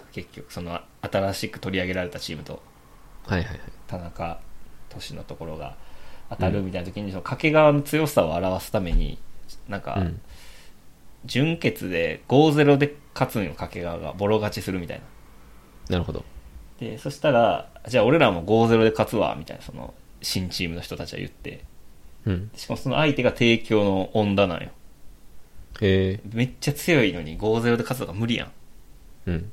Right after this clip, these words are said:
Speaker 1: でもなんか速攻五ゼロで負けてて。
Speaker 2: はいはいはい。
Speaker 1: いや、俺恩田めっちゃ好きやったから、すげえショックやったよな。
Speaker 2: うん。あー、そういう意味ね。なるほど。
Speaker 1: そ-、そんなはずないやん。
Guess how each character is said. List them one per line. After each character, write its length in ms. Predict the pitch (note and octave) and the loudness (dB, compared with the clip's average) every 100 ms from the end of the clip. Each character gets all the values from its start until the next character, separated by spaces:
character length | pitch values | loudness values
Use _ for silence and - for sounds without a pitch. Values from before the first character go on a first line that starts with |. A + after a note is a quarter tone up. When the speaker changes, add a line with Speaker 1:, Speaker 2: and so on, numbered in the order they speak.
| - | -6
Speaker 1:
で 60 | |
も 60 | B2+ | -4
な 60 | G#2+ | -4
ん 40 | |
か 100 | F#2 | -6
速 240 | - A2 | -6 -8
攻 140 | - B2+ | -2 2
五 180 | A2+ A2 | 6 6
ゼ 80 | |
ロ 80 | G#2+ | 6
で 60 | G2+ | 4
負 140 | G2 | 0
け 120 | - | -2
て 100 | - | -4
て。 240 | G#2 - - - - - - - - - - - - - | -4 -8 -12 -12 -14 -16 -20 -18 -18 -18 -18 -18 -18 -4
Speaker 2:
は 100 | E2+ | -2
い 60 | |
は 40 | D#2+ | -2
い 20 | |
は 60 | - | -6
い。 100 | - - - - - - - | -12 -14 -16 -18 -20 -20 -14
Speaker 1:
い 40 | |
や、 80 | F#2+ | -8
俺 100 | F#2 | -2
恩 280 | G2+ A#2+ B2 | 2 2 0
田 100 | B2 | -2
め 100 | F#2 | -4
っ 60 | |
ち 160 | - - | -6 -10
ゃ 20 | |
好 60 | - - | -10 0
き 80 | |
や 60 | B2 | 0
っ 40 | |
た 120 | - - | 0 -6
か 100 | - | -6
ら、 100 | - - - | -4 -4 -6
す 200 | - G#2 | -6 -2
げ 80 | |
え 60 | C#3 | 0
シ 100 | - | 0
ョ 60 | - | 0
ッ 20 | |
ク 60 | |
や 60 | A2 | 0
っ 20 | |
た 140 | A#2 - | 0 -6
よ 60 | - | -12
な。 80 | G2+ | -16
Speaker 2:
う 20 | |
ん。 20 | - - - - | -16 -16 -16 -4
あ 560 | G2+ F#2 F#2 F#2 F2 | 0 0 0 -2 -4
ー、 40 | - | 2
そ 80 | G#2 | 2
う 20 | |
い 40 | |
う 20 | D#2+ | 2
意 40 | |
味 80 | D2 | -2
ね。 80 | - - | -6 -4
な 100 | E2+ | -2
る 80 | E2 | -2
ほ 100 | - | -4
ど。 100 | - | -2
Speaker 1:
そ-、 20 | |
そ 80 | D3+ | 2
ん 100 | D3+ | 2
な 80 | |
は 120 | C#3 C3 | 4 4
ず 180 | B2+ | 4
な 140 | A#2 G2 | 2 2
い 80 | G2 | 0
や 100 | |
ん。 40 | D#2+ | -2